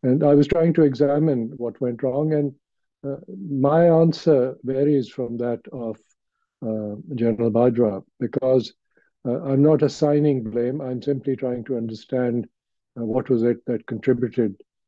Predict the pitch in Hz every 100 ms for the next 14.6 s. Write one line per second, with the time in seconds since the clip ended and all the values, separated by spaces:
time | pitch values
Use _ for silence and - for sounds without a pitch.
0 | _ - 113 104 110 104 92 _ _ 127
1 | 135 135 110 - - 104 95 - - 104
2 | 101 - _ _ _ _ 117 113 120 120
3 | 123 110 - _ - 117 110 117 - 110
4 | 113 117 113 117 113 110 120 147 143 143
5 | 135 135 _ _ _ - 117 113 117 127
6 | 117 104 107 107 104 120 107 107 104 104
7 | 127 107 104 101 117 104 98 98 - 107
8 | 98 - _ _ - 101 104 104 104 110
9 | 98 _ _ - _ _ 127 117 117 165
10 | 196 135 165 160 139 135 127 151 160 -
11 | _ _ _ - - 170 120 117 - _
12 | _ _ _ 135 127 135 127 104 170 131
13 | 139 131 123 _ - 131 135 139 - 151
14 | 147 143 143 156 170 170